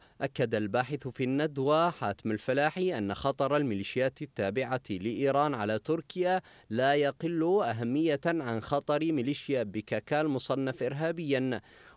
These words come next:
ولذلك أنقرة ستولي الملف العراقي أهمية كبيرة.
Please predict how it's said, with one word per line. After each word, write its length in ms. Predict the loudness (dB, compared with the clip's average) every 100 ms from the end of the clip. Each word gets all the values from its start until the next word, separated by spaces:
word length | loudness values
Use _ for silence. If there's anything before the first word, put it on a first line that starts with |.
| 0
ولذلك 720 | 2 2 2 2 2 -2 0
أنقرة 840 | 0 0 -2 -2 0 0 2 2
ستولي 560 | 0 -4 -4 -2 0 0
الملف 500 | 0 0 0 0 -2
العراقي 640 | 0 0 0 0 -2 -2
أهمية 420 | -2 -2 -2 0 -2
كبيرة. 840 | -2 -4 -4 -2 0 0 0